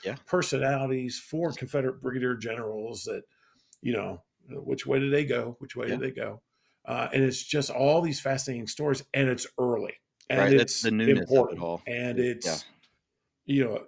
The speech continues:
Speaker 2: until seven weeks later, there are a lot of casualties at Fort Donelson that get over-, overshadowed by a little place called Shiloh.
Speaker 1: Mm-hmm.
Speaker 2: So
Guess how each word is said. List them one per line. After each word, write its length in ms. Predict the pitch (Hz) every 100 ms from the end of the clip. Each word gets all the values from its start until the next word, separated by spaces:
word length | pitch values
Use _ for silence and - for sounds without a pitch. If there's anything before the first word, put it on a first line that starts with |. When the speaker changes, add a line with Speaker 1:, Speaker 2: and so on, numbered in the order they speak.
| _
Speaker 2:
until 280 | - - 160
seven 380 | 156 175 165 160
weeks 240 | 165 -
later, 640 | 175 185 196 139 127 117 _ -
there 120 | 143
are 40 |
a 40 | 139
lot 180 | 143 139
of 80 | 135
casualties 600 | 151 156 139 113 101 -
at 100 | -
Fort 260 | 117 -
Donelson 600 | 123 127 113 - 107 98
that 160 | 101 -
get 100 | 107
over-, 200 | 107 107
overshadowed 600 | 113 107 101 123 110 110
by 280 | 107 98 98 - _
a 140 | 98 -
little 180 | 113 104
place 280 | - 104 -
called 200 | 110 -
Shiloh. 500 | 143 127 120 - - 107
Speaker 1:
Mm-hmm. 160 | 101 160 _ -
Speaker 2:
So 360 | 147 127 117